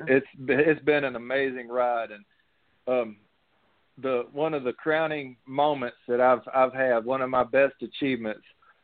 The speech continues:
um, two of them have happened for me at the Performance Center. One of them was, um, a lady came up and said, "Hey, Ben, I just wanted to, to let you know that you're one of the main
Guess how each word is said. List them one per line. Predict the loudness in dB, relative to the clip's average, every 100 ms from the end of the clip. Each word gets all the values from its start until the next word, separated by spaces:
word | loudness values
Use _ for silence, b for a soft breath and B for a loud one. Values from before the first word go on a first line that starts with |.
| 0
um, | 4 4 0 -14 _ _ _ _ _ _ -6 4
two | 6 6
of | 2
them | -6
have | -12 -10
happened | -8 -8 -12 -12
for | -8 -8
me | -6 -8 -4
at | -4
the | -6
Performance | -14 -14 -6 -6 -6 -12 -2
Center. | -2 0 0
One | 2 4
of | 4 2
them | -2 -4
was, | -6 -6 _ _ _ _ _ _ 0
um, | 2 2 0 -16 _ -6
a |
lady | -2 2 0 -2 -4
came | -4 -2
up | 0 0 -2 _ _ _ _ _ _
and | -12 -10 0
said, | 4 4 2 -4 _ _ _ _ -2
"Hey, | 0 0
Ben, | 0 -2 0
I | -2
just | -2 -4 -2
wanted | 0 0 -2 0
to, | 0 0 -6 _ -4
to | 2
let | 4 2 0
you | 0
know | 4 4 4 0 _ _ _ _ 0
that | 2 2 -2 _ _
you're | -6 0 0 0
one | -2 -4
of | -4
the | -6
main | -4 -4 -4 -6